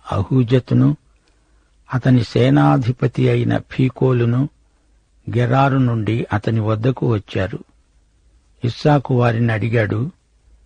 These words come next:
"మీరు నా మీద పగపట్టి మీ యొద్ద నుండి నన్ను పంపివేసిన తరువాత ఎందు నిమిత్తము నా వద్దకు వచ్చి ఉన్నారు?"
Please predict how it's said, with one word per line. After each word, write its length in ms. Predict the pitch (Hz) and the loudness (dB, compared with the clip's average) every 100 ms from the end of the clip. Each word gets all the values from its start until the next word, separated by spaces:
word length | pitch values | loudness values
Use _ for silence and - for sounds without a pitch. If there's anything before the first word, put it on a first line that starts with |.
| _ _ _ 110 | _ _ _ 0
"మీరు 300 | 131 143 147 | 2 4 2
నా 220 | 127 120 | 2 0
మీద 260 | 117 135 | 2 2
పగపట్టి 880 | 135 - 107 113 123 135 - 110 107 - _ _ _ _ _ _ - | 2 0 -2 -2 -2 -4 -2 -4 -4 -10 _ _ _ _ _ _ 0
మీ 120 | 123 | 2
యొద్ద 300 | 131 120 123 | 4 4 4
నుండి 320 | 151 156 143 131 | 4 4 4 4
నన్ను 300 | 127 120 113 | 2 2 -2
పంపివేసిన 800 | - 117 120 147 143 - 135 127 | -2 -2 0 2 2 2 0 0
తరువాత 720 | 113 110 113 104 92 90 - _ _ _ _ _ _ - | 0 0 0 -2 -2 -6 -6 _ _ _ _ _ _ -6
ఎందు 280 | 95 127 151 | 0 2 4
నిమిత్తము 760 | 147 135 135 - 123 123 113 - - | 4 4 2 0 0 0 -2 -4 -2
నా 200 | 113 117 | 0 0
వద్దకు 500 | 113 113 131 - 123 | 0 2 -2 0 -2
వచ్చి 340 | 117 - 113 | -2 -4 -2
ఉన్నారు?" 560 | 110 110 110 104 101 | 0 0 0 -2 -4